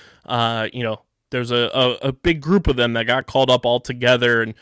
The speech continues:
like I mentioned to Xavion, it's rare that you guys have called up freshmen,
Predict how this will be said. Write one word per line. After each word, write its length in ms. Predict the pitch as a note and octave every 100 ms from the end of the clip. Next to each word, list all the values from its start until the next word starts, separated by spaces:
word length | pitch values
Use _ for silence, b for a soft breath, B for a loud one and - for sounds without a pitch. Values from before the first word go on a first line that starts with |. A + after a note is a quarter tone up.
| b b _
like 160 | B2+ B2
I 60 |
mentioned 420 | B2 B2+ B2+ B2 A#2
to 160 | D3
Xavion, 580 | D3 A#2+ A#2 A#2 A2+ A2+
it's 160 | A#2 -
rare 280 | C3 D#3
that 180 | D3 A#2+
you 120 | A#2+
guys 300 | B2+ A#2+ A2+
have 140 | A#2 A2
called 300 | - B2 B2
up 140 | B2+
freshmen, 640 | - B2+ A#2+ - B2 A2+